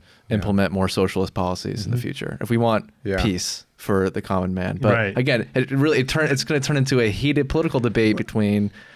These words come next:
Speaker 2: those policies, how extreme they are, and when it makes sense to implement them, like universal basic income.
Speaker 3: Right. The political battle there will be,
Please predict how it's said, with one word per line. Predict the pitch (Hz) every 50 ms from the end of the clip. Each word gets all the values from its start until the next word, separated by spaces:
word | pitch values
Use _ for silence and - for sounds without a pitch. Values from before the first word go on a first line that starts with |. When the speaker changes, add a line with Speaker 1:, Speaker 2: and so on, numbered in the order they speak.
| - _ -
Speaker 2:
those | - 104 107 98
policies, | - 120 113 113 117 117 - - 123 117 117 104 -
how | 113 104
extreme | 101 - - - 113 117 117
they | 113 113
are, | 110 110 110 110 107
and | 107 101 101 104
when | 104 110 110 110
it | 113 - 127
makes | 113 107 101 - -
sense | 113 107 104
to | - - 90
implement | 110 110 120 110 104 98 95 -
them, | 101 98 98 98 - - - - - -
like | 113 104 117
universal | 113 107 101 104 98 - 98
basic | - 95 90 - - -
income. | 98 143 131
Speaker 3:
Right. | 123 110 107 107
The | 120 120
political | 113 123 139 143 135 131 131 127
battle | 113 123 117 117 113 110 107
there | 110 110 107 104
will | 104 101
be, | 95 107 107 104 98